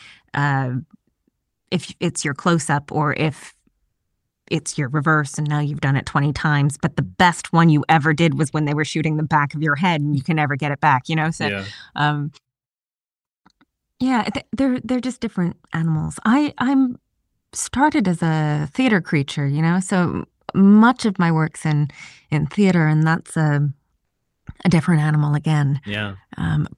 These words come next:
Speaker 1: probably the gaming thing is a little more akin to that, but I can't tell you why I think that. Um,
Speaker 2: I think I would say,
Speaker 1: I'll
Speaker 2: like,
Speaker 1: keep think-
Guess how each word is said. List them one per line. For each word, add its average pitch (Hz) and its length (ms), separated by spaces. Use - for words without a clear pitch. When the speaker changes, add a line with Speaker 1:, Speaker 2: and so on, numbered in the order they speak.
Speaker 1:
probably 339 560
the 339 100
gaming 285 460
thing 294 220
is 277 100
a 277 60
little 262 300
more 269 260
akin 262 540
to 220 160
that, 165 320
but - 140
I - 20
can't - 300
tell 208 160
you 202 160
why 202 340
I 214 60
think 262 260
that. 135 320
Um, 180 360
Speaker 2:
I 127 100
think 185 220
I 156 60
would 147 140
say, - 80
Speaker 1:
I'll - 40
Speaker 2:
like, 131 140
Speaker 1:
keep - 100
think- 175 100